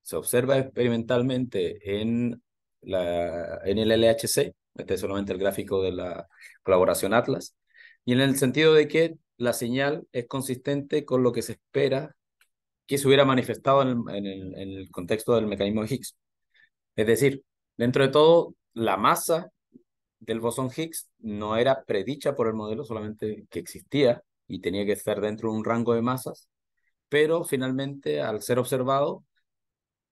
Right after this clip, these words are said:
para una masa de ciento veinticinco G B, que más o menos es la masa que tiene el bosón de Higgs, redondeado con unos puntos, eh, la señal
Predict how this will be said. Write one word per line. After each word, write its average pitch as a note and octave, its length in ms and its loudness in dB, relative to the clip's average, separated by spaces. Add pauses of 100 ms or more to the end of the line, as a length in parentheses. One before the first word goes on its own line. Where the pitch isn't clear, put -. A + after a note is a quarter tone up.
para F#2+ 200 -2
una G#2+ 120 -4
masa A#2+ 260 -2
de A#2+ 40 -2
ciento B2+ 300 -4
veinticinco C3 600 -6
G C3 200 -4
B, C#3 180 -4
que C#3 120 -6
más C3 180 -6
o C3+ 60 -4
menos C3 220 -2
es B2+ 40 0
la B2+ 80 0
masa C3 220 -2
que C3 100 -2
tiene C3 220 -2
el B2+ 120 -4
bosón B2 280 -4
de B2 120 -4
Higgs, - 320 -10 (300)
redondeado G2+ 640 0
con G2+ 120 -4
unos G2+ 200 -6
puntos, C3+ 300 -4 (520)
eh, G2+ 540 6
la G#2 100 2
señal C3 420 2